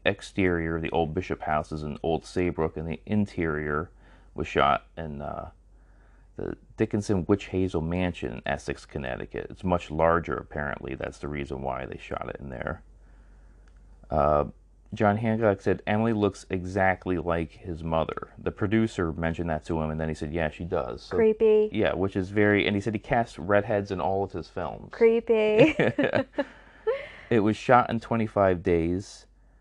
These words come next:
Speaker 1: Uh, the parents of director John Hancock used to bring back tombstone rubbings for him when they used to go to England when he was a child. So that's why he incorporated that into the film.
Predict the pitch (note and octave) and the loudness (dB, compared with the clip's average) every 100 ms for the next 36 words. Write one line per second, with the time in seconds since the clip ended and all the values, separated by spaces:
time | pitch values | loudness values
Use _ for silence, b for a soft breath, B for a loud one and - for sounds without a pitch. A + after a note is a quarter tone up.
0 | _ _ _ _ _ - F2+ F2 - - | _ _ _ _ _ -6 0 0 0 -6
1 | - D#3+ D#3+ B2 - E2+ D#2+ D2 - - | -2 0 2 0 -2 -2 -2 -4 -14 -6
2 | F#2+ E2+ - F2+ F2+ E2 E2 E2+ E2 F2 | -2 -2 -4 -4 -2 -2 -2 -6 -4 0
3 | E2+ - G2+ - F#2 - G#2+ G2 F#2 - | -2 -2 -8 -6 -8 0 2 2 0 -4
4 | - F2 E2+ - - _ - B2+ A#2 G#2+ | -2 0 0 -2 -14 _ -6 -4 -4 -2
5 | G2 F2+ G2+ G#2 G2+ E2 D#2+ - D2 D2 | -2 0 6 6 6 -2 -4 -6 -6 -6
6 | C#2+ C#2+ D#2+ D#2+ D#2 E2 D#2 - G2 F#2+ | -8 -8 -6 -6 -4 -2 -2 -4 -4 -4
7 | D#2 A#1 B1 - - _ _ _ - - | -4 -6 -12 -16 -20 _ _ _ -20 -20
8 | - - - E2+ D#2+ D#2+ - F#2 D#2 D2+ | -20 -18 -6 -2 -2 -4 0 2 2 0
9 | G2 F2 F#2 F#2 F#2+ E2 F#2+ F2 - G#2+ | -2 2 2 2 0 -2 -2 -8 -4 0
10 | F#2+ F2 C#2+ C2 - - - D#2 C#2 B1 | 0 0 -2 -4 -6 -6 -6 -8 -6 -8
11 | - C#2+ G#1 A1 | -6 -6 -4 -8